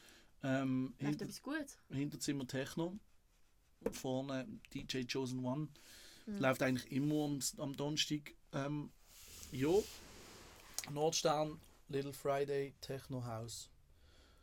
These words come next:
Speaker 1: Und sonst, ja, es spricht mir jetzt nicht so mega
Speaker 2: Mhm.
Speaker 1: viel an am Donnerstag.
Speaker 2: Aber am Freitag legt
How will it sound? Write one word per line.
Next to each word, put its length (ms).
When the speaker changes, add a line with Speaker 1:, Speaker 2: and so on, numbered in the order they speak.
Speaker 1:
Und 140
sonst, 460
ja, 80
es 340
spricht 360
mir 80
jetzt 160
nicht 140
so 100
mega 200
Speaker 2:
Mhm. 60
Speaker 1:
viel 160
an 100
am 100
Donnerstag. 380
Speaker 2:
Aber 380
am 120
Freitag 520
legt 380